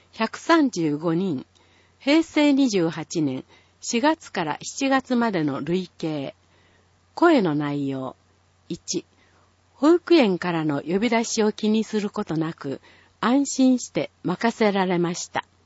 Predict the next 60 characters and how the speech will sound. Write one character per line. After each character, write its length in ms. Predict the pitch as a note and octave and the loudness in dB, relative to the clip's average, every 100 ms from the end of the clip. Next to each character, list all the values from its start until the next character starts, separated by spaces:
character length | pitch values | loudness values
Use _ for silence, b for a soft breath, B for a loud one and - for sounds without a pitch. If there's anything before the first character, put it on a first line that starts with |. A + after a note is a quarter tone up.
| _ _ _ _ _ _ | _ _ _ _ _ _
二、 240 | F3+ F#3+ - _ b b b b b - | -4 -4 -4 _ b b b b b -2
前 280 | F#3 D#4+ B3+ | 4 6 4
回 420 | - D3+ C#3 - _ | 0 -4 -4 -6 _
利 140 | E3 C4 | 2 4
用 180 | D#4+ | 6
時 160 | C4 F#3 | 4 2
の 120 | D#3+ | 0
こ 120 | - | -2
と 140 | D#3+ G3+ | -4 0
も 120 | F3+ | 0
踏 140 | F3 | 0
ま 180 | F#3 F#3 | -2 -2
え 120 | D3+ | -4
て 180 | - C3+ | -6 -8
保 220 | C#3 G#3 | -6 -2
育 240 | G3+ - D3 | -2 -2 -8
し 80 | - | -6
て 140 | F#3+ | -4
い 80 | F3 | -2
た 140 | F3 | -4
だ 140 | E3 D#3 | -4 -6
い 80 | |
て 240 | D#3 D3+ - | -8 -10 -4
よ 100 | G3+ | -4
か 120 | - C#3+ | -2 -6
っ 60 | - _ | -10 _
た。 100 | - - b b b b b b | -18 -18 b b b b b b
三、 400 | _ - E3+ D#3+ - b b b b b - | _ -4 -2 -2 -6 b b b b b 2
プ 100 | F4+ | 6
ロ 140 | D4 | 6
の 120 | F#3 | 4
看 300 | - A3+ B3+ | 0 0 0
護 140 | A#3 A#3+ | 2 0
師 160 | F3+ | 0
の 120 | D3+ | -2
目 140 | D3 D#3 | -2 -2
で 160 | C#3+ | -4
し 220 | D3 - - | -4 -8 -8
っ 60 | |
か 140 | - D#4+ | 0 2
り 120 | G3 | 4
面 300 | G3 A#3+ A3 | 2 2 0
倒 220 | A3 A3 | 0 0
を 100 | D#3 | 0
見 120 | D#3+ | 0
て 120 | G3 C#3+ | 0 -4
い 100 | C#3 | -4
た 160 | D3 | -6
だ 120 | C#3+ | -6
い 100 | C#3 | -8
て 140 | C#3+ C#3+ | -6 -6
い 80 | C#3 | -4
る 120 | E3 | -6
と 140 | C#3 | -8
感 260 | - D3 D3 | -6 -4 -2
じ 100 | C#3 | -4
ま 140 | C3+ | -6
し 160 | D#3 - | -8 -10
た。 180 | B2+ - b b b b b b _ _ - | -10 -12 b b b b b b _ _ -2
四、 360 | A#3+ F3 C3 | 0 0 -2